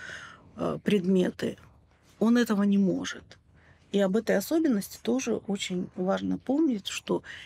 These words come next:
ничего плохого нет, э, абсолютно, да, то есть в тестировании.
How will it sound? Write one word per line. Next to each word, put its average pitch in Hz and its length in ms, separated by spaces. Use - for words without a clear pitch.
ничего 247 640
плохого 254 640
нет, 208 480
э, - 180
абсолютно, 196 840
да, 190 220
то 233 120
есть - 180
в - 100
тестировании. 175 1040